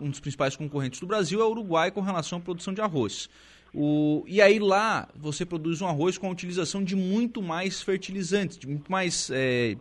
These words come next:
perdão, fertilizantes não, de muito mais, é, agrotóxicos, né, que aqui no Brasil não são liberados. É, é hora de se discutir essa questão de uso de agrotóxicos também aqui na região?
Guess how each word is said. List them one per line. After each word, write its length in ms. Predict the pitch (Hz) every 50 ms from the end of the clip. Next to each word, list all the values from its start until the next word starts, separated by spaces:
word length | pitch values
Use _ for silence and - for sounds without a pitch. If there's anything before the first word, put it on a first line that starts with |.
| -
perdão, 240 | - 131 127 135 123
fertilizantes 540 | - 120 113 - 139 135 120 139 160 165 -
não, 80 | 175 139
de 80 | 123
muito 160 | 131 139 -
mais, 320 | 147 151 165 175 175 - - - - - - - - _ _
é, 260 | 143 143 139 139 139
agrotóxicos, 840 | 143 160 165 185 175 185 - 208 190 190 - - - - 120 117 120
né, 100 | 160 170
que 100 | 226 226
aqui 160 | 214 - 202
no 100 | 196 208
Brasil 280 | 196 208 190 151 170 190
não 120 | 196 185
são 160 | 175 - 190
liberados. 680 | 185 190 185 196 190 190 175 123 - - - - - - - - - - - - _ -
É, 220 | 135 139 - - - _
é 200 | 175 220 233 226
hora 380 | 196 196 214 240 254 226 220 190
de 100 | 165 -
se 140 | - 190 170
discutir 560 | 156 - - - 190 147 - - 190 208 208
essa 220 | 196 180 - 165
questão 480 | - 156 139 - - - 165 175 175 165
de 120 | 131 135
uso 280 | 147 170 185 160 160 151
de 100 | 139 156
agrotóxicos 800 | 147 147 143 135 143 156 151 147 - - - - - 131 - -
também 320 | - 175 151 135 156 180
aqui 160 | 180 170 -
na 100 | 147 139
região? 360 | 139 135 123 117 139 147 190